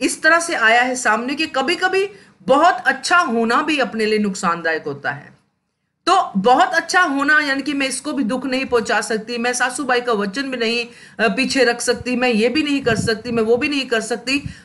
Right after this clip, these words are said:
Ultimately अहल्या को अगर सोचती पूरी तरह से, इस पूरे चक्कर को सोचती, तो आज परिवार में इस खुशखबरी की जो खुशी है वो अलग ही ढंग से होती। इस तरह से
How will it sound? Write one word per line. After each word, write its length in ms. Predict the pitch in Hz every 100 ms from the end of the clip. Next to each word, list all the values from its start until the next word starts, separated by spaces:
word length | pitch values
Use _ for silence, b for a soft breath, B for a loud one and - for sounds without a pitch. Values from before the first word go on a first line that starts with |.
| -
Ultimately 540 | 226 - 349 349 -
अहल्या 380 | 381 285 247 285
को 120 | 302
अगर 120 | 277 285
सोचती 760 | - 240 240 - 320 247 135 - b b -
पूरी 260 | 269 359
तरह 260 | 392 262 196
से, 260 | 185 127 - b b
इस 380 | 277 320 - - -
पूरे 340 | 294 359 403
चक्कर 380 | 427 320 - 311
को 140 | 302 277
सोचती, 520 | 220 196 185 294 370 B B
तो 60 | 240
आज 280 | 233 294 302
परिवार 500 | 254 240 214 226 269
में 120 | 277
इस 220 | 302 359
खुशखबरी 600 | - 240 - 220 202 247
की 180 | 254 254
जो 380 | 196 240 247 B B B
खुशी 340 | 285 330 415 392
है 140 | 302
वो 140 | 294
अलग 360 | - 220 254 247
ही 120 | 262
ढंग 220 | 196 190
से 140 | 185 170
होती। 240 | 143 156
इस 320 | 151 254 294
तरह 200 | 262 254
से 300 | 254 269 277